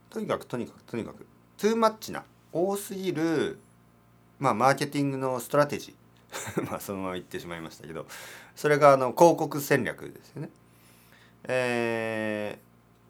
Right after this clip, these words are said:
ー、についてですね、ちょっと話をしたいと思います。皆さんどうですか？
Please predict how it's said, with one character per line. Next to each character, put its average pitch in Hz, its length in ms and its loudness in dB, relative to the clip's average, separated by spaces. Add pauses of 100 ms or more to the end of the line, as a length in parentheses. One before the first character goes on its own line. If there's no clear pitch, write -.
(540)
ー、 - 20 -8
に 147 160 -2
つ - 140 -4
い - 80 0
て 76 140 -12
で 73 100 -18
す - 120 -20
ね、 - 100 -20
ち - 100 -14
ょ - 40 -10
っ - 20 -18
と - 100 -18
話 76 400 -16
を - 80 -18
し - 80 -20
た 65 160 -16
い 60 40 -20
と - 140 -20
思 76 220 -14
い 50 60 -20
ま - 100 -20
す。 - 180 -20
皆 196 200 0
さ 107 160 -4
ん 104 80 -8
ど 127 140 0
う - 40 -4
で - 60 -8
す - 100 -14
か？ - 160 -16